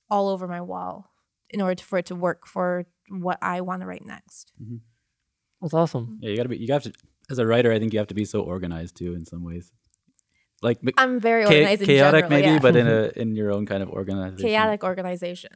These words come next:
Speaker 2: Yeah.
Speaker 1: Yeah. That's all. That's me. To a
Speaker 2: Mm.
Speaker 1: T. That's
Speaker 3: Mm-hmm.
Speaker 1: me.
Speaker 3: Well, um, I, I guess tell, tell me about that, like, development, because that's a skill within itself, uh, to be organized. Like, I know, um, w-, we've brought it up in several, like, occasions, being a musician, being a D J,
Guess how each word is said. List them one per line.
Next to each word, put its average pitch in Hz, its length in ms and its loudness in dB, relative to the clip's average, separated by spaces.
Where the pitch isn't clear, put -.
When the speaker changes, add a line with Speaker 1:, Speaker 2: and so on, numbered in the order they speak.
Speaker 2:
Yeah. 110 120 -10
Speaker 1:
Yeah. - 180 -8
That's 196 380 0
all. 175 300 2
That's 180 320 -14
me. 170 180 -18
To 269 100 -4
a - 40 0
Speaker 2:
Mm. - 40 -6
Speaker 1:
T. 196 200 -4
That's 165 180 -4
Speaker 3:
Mm-hmm. 175 100 -6
Speaker 1:
me. - 140 -16
Speaker 3:
Well, 143 200 4
um, 143 560 2
I, 147 260 2
I - 40 4
guess 160 140 2
tell, - 220 2
tell 170 140 -2
me 165 100 2
about 147 280 4
that, 143 280 2
like, 135 240 -2
development, 131 560 0
because 135 220 -2
that's 143 180 4
a 151 60 -4
skill 139 260 2
within 131 240 2
itself, 123 420 0
uh, 131 360 -2
to - 120 -8
be 127 140 -4
organized. 127 600 -2
Like, 127 180 -2
I 135 80 0
know, 127 460 0
um, 123 580 -4
w-, 147 160 -8
we've 147 140 -6
brought 139 180 2
it 127 120 0
up 127 140 -2
in 123 80 -4
several, 131 640 2
like, 131 240 -6
occasions, 127 460 -4
being 131 240 -2
a 123 60 -4
musician, 127 520 -4
being 127 160 -2
a 120 80 -2
D 131 160 -4
J, 127 360 -4